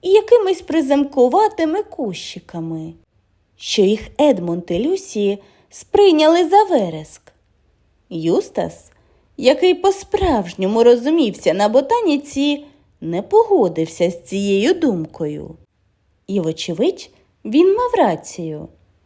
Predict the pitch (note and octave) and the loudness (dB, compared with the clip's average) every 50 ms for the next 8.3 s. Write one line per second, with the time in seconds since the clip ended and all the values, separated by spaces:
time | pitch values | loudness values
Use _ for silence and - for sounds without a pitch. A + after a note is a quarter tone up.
0 | _ _ _ _ _ - A3 A#3+ D#4+ - - F4+ F4 F4 - - C#5 C5 G4+ F4 | _ _ _ _ _ -2 2 2 2 2 2 -2 -2 -2 2 4 4 4 4 2
1 | F#4 F4+ F#4 F#4+ G4 F#4+ - - C4 C4 B3 A3 G3+ F#3 F3+ F3+ A#3 C#4+ F4 G#4 | 0 0 2 0 0 -2 0 0 0 0 0 -2 -6 -10 -10 -6 -4 -2 0 0
2 | G4 D4 A#3 B3 A#3+ B3 - D#4 F#4+ - - - G#4 D#4 G#3+ - E3+ E3+ E3+ - | 0 2 2 0 0 0 0 -4 -4 -4 -4 -4 -4 -4 -2 -4 -4 -6 -4 -2
3 | F3+ A3 C4+ D4 D4 C#4 G3+ E3 D3+ D3+ C#3+ - - _ - - D#3+ D3 D3+ D#3+ | 0 0 0 0 0 -2 -2 -4 -6 -10 -14 -16 -20 _ -20 -18 -16 -16 -16 -18
4 | _ _ _ _ _ _ _ _ _ _ _ - E3 E3 F#3 G#3 G3 A3 C4 C4+ | _ _ _ _ _ _ _ _ _ _ _ -10 -6 -4 -2 -2 0 0 0 0
5 | - - C4 A#3 G#3+ E3+ F3 E3 E3 - - - F3+ E3 F#3 G#3+ C4+ E4+ G4 G4 | 0 0 2 2 2 2 -2 -4 -6 -8 -6 -6 -4 -4 -2 -2 0 0 -2 -2
6 | - - - _ _ _ - - F#3 F#3 F#3+ F#3+ A#3 D#4+ E4 - - - E4+ E4 | -6 -18 -20 _ _ _ -10 -4 0 2 2 4 4 2 0 -2 -4 0 4 4
7 | E4 E4 - A#3+ G#3 G#3+ G3+ A3+ B3+ B3+ D4 C#4 C#4 - - D#4+ E4+ F#4+ G4 E4+ | 4 4 4 2 2 4 4 2 2 2 0 -4 -4 -4 -2 0 2 2 2 2
8 | C4 G3+ D#3+ C#3+ C#3 | 0 -2 -4 -8 -12